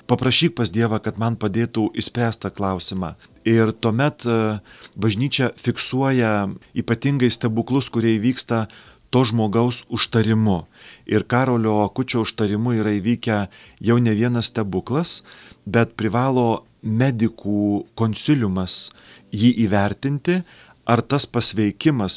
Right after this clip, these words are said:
iš kokios nors, pavyzdžiui, šiuo atveju ligos nebuvo natūralus arba medicinos dėka, ar tai tikrai stebuklas, kuris pranoksta mediciną,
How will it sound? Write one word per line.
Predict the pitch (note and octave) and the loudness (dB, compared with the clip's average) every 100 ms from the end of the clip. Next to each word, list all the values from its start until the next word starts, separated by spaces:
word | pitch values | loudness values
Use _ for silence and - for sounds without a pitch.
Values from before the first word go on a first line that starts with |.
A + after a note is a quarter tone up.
| E2+ | -4
iš | - | -4
kokios | A2 A2 G#2 A#2 | -2 -2 -2 -2
nors, | A#2+ | -4
pavyzdžiui, | - G#2+ G#2+ F#2+ G2+ | -4 -4 -2 -2 -2
šiuo | - A#2 | -2 -2
atveju | A#2+ A2 G#2+ | -2 0 0
ligos | G#2 F#2 A#2+ C3 - - - - - | 0 0 0 0 -4 -10 -20 -12 0
nebuvo | A2+ G#2 C3+ C3 A#2+ - - | 2 2 2 4 4 2 0
natūralus | A2+ A2+ - A2+ G#2+ A2 A#2 C3 - | 0 0 0 0 2 2 2 2 0
arba | G#2 F2+ G#2+ G#2+ G#2+ - - | -2 0 2 2 -2 -10 -4
medicinos | G#2+ G#2+ A#2 - G2 G2+ A2+ | 0 0 0 -2 -2 0 -2
dėka, | A#2+ C#3+ - G3+ G3+ - - - | -2 -4 -2 -4 -4 -14 -6 -2
ar | B2+ | 2
tai | D#3+ | 2
tikrai | D#3 B2+ D3 D#3 | 2 0 2 2
stebuklas, | - G#2 C#3 F3 G#3 - - | 0 0 0 0 -2 -2 -2
kuris | C#3 C#3+ | -2 -2
pranoksta | - C3+ B2+ C3 B2+ - G#2 | -2 -2 0 0 -2 -2 -2
mediciną, | G#2 G2 G#2 - D#3 D3 C#3 C3 | 0 0 0 0 0 2 0 -2